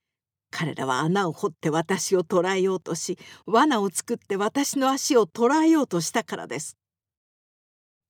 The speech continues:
主よ、あなたは彼らが私を殺すために巡らしている計略を皆ご存知です。その悪を許すことなく、その罪を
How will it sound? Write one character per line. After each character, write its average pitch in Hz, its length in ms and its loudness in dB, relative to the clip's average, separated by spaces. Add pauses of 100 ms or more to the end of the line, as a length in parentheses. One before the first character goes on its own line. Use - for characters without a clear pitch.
(160)
主 - 360 -4
よ、 - 200 -6 (840)
あ 190 120 0
な 185 160 0
た 196 180 -4
は 143 160 -8 (540)
彼 214 320 -2
ら 175 120 0
が 170 120 0
私 226 500 0
を 247 160 4
殺 277 260 0
す - 120 -6
た 285 120 -4
め 277 120 2
に 220 140 4
巡 208 280 2
ら 220 120 -2
し - 100 -10
て 220 140 2
い 220 80 0
る 214 160 -2
計 226 220 6
略 226 420 2
を 240 40 6
皆 247 320 0
ご 226 180 2
存 302 280 -2
知 185 120 -4
で 175 120 -4
す。 - 240 -20 (720)
そ - 280 0
の 170 180 2 (120)
悪 185 380 0
を 165 80 4
許 185 280 4
す - 120 -4
こ 190 140 -4
と 160 160 -2
な 190 140 -2
く、 - 220 -20 (480)
そ - 260 0
の 247 220 0
罪 247 420 2
を - 160 -4